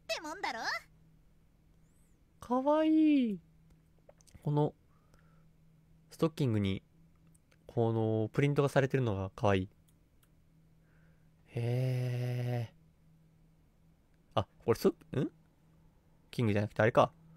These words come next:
Speaker 2: なんか、旅じゃなくて、なん、なんだっけ、こういうの。忘れちゃった。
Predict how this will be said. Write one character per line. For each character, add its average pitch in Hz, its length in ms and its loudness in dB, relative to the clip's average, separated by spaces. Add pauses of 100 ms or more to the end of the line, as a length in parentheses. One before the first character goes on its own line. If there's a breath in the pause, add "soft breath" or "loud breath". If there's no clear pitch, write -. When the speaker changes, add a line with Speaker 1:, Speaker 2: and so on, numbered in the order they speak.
(720 soft breath)
Speaker 2:
な 120 100 -4
ん 117 40 -6
か、 101 260 0 (600)
旅 156 180 2
じ 123 80 2
ゃ 101 40 4
な 104 80 -2
く - 60 -14
て、 104 200 0
な 117 100 -2
ん、 117 140 -4
な 123 100 -2
ん 123 40 -2
だ 113 80 0
っ 101 40 -6
け、 104 120 -4
こ 101 100 -2
う 101 40 2
い 107 40 -4
う - 20 -6
の。 - 120 -10 (260)
忘 110 80 -2
れ 113 80 0
ち - 60 -16
ゃ - 40 -16
っ - 20 -20
た。 - 160 0